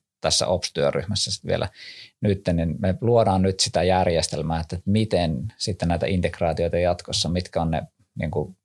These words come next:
reunaehdot siellä ja miten se tuki tulee ja korvataanko sitä enemmän ja kaikki tämmöiset näin. Niin me ehkä siitä sitten oma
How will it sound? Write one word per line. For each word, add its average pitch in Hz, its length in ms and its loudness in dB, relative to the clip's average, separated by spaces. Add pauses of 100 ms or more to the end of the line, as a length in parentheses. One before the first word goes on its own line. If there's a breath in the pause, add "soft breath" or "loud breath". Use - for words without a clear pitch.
reunaehdot 90 760 2
siellä 80 400 0
ja 71 280 0
miten 87 320 -2
se - 120 -4
tuki 80 300 -4
tulee 80 400 2
ja - 280 -2
korvataanko 85 640 0
sitä - 180 -6
enemmän - 540 -6
ja - 60 -8
kaikki 98 280 -4
tämmöiset 87 400 -2
näin. 92 120 -4 (260)
Niin 73 200 -6
me 107 120 -8 (480 loud breath)
ehkä 98 200 -2
siitä 95 260 0
sitten 90 300 -2 (120)
oma 85 340 0